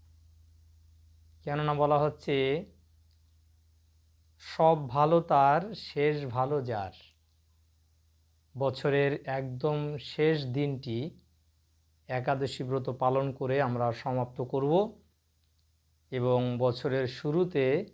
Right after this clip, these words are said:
আবার একাদশী ব্রত পালন করে আমাদের এই বছরটিকে শুরু করব। অর্থাৎ দু হাজার পঁচিশ সালের একত্রিশে ডিসেম্বর সর্বশেষ একাদশী।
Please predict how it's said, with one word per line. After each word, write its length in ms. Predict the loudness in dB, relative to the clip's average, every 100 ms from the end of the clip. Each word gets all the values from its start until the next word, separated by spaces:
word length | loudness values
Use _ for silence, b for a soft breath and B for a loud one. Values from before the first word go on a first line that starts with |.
| _ _ _ _ _ -6
আবার 400 | -2 0 0 0
একাদশী 680 | -2 -2 -2 -4 -6 -6 -4
ব্রত 300 | -4 -4 -6
পালন 440 | -4 -2 0 -2
করে 260 | -2 0 0
আমাদের 380 | 0 -2 -2
এই 300 | -4 -4 -6 -10 _ _ _ _ _ -6
বছরটিকে 800 | -2 -2 -2 -8 -6 -6 -2 -4
শুরু 320 | -6 -6 -4 -2
করব। 360 | -4 -8 -12 -18 _ _ _ _ _ _ _ _ _ _
অর্থাৎ 460 | -4 -4 0 0 2
দু 180 | 0
হাজার 600 | 2 2 4 2 0 -4 _
পঁচিশ 420 | -10 -6 -6 -4
সালের 380 | -2 0 2 2 0 -14 _ _ _ _ _ _ _ -6
একত্রিশে 760 | -4 -4 -6 -4 -4 2 2
ডিসেম্বর 600 | 2 -6 -8 -2 0 0
সর্বশেষ 840 | 0 -2 0 -2 -2 -2 -2 -4
একাদশী। 680 | -6 -4 -2 -2 -4 -6 -8